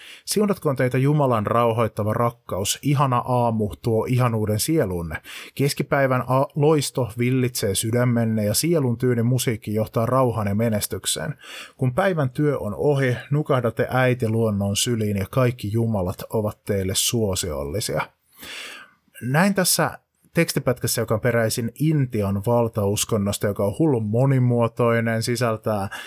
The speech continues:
sekä polyteistisia eli monijumalaisia että monoteistisia eli yksijumalaisia tulkintoja ja paljon muitakin.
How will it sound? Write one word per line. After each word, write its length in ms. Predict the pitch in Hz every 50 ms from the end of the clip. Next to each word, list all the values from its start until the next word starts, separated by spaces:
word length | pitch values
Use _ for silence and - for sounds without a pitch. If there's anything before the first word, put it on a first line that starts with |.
| - - - - - 101 -
sekä 340 | - - - 123 - 123 110 95 - - - - _ -
polyteistisia 720 | 131 131 123 123 123 123 117 110 - - 117 110 110 107
eli 80 | 110
monijumalaisia 880 | 113 113 117 120 120 117 113 110 110 107 104 104 107 107 104 110 107
että 160 | 101 - - 110
monoteistisia 840 | 110 113 120 120 117 113 - 120 110 104 - - 107 - 107 98
eli 100 | 98 101
yksijumalaisia 720 | 107 120 120 - - 113 107 107 107 101 101 104 101 107 98
tulkintoja 680 | - 123 120 120 117 120 113 107 101 110 104 101 101
ja 160 | 101 101 101 92 - _ -
paljon 300 | - 113 113 110 107 107
muitakin. 540 | 107 110 113 113 110 104 98 95 - 127